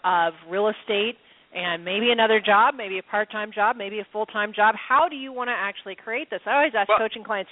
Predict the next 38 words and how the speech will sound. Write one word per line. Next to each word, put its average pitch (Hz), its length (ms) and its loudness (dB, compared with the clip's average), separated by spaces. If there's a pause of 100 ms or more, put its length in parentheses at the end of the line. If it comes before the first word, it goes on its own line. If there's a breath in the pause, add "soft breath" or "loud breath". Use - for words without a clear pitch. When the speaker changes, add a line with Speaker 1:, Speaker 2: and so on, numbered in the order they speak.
(100)
Speaker 1:
you 214 80 -12
know, 196 100 -4
"Paint 277 300 -6
me 247 100 0
a 240 80 4
picture. - 480 -4
What 202 120 -8
do 247 60 -8
you 247 120 -8
want?" 247 300 0 (380 soft breath)
instead 208 260 -8
of 196 140 -6
just 190 160 -14
taking 202 240 -8
what 185 160 -16
the 175 80 -18
world's 175 180 -8
willing 165 220 -14
to 147 80 -20
give 147 160 -12
you. 98 160 -20 (640)
Speaker 2:
I, 175 160 4 (240)
Julie, 196 160 0
I 185 80 4
just 196 240 -6
walked 185 240 0
up 165 80 -6
to - 100 -16
my 151 140 -4
computer, 143 480 -8
and 143 160 -16
the 139 80 -20
Mac 151 240 0 (240)
just 151 160 -4
woke 143 240 -2
up, 131 240 -2
and 139 80 -8
I 143 160 0